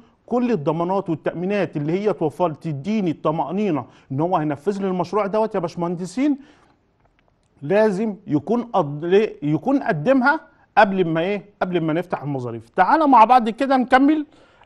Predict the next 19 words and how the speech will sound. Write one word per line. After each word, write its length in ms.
ان 100
يكون 320
قدم 440
الضمانات 680
والتأمينات 680
اللازمة 540
طبقا 380
لكراسة 720
الشروط 460
اللي 180
هو 100
العهد 340
اللي 140
ما 120
بيني 200
وما 200
ايه؟ 220
ما 140
بينه 440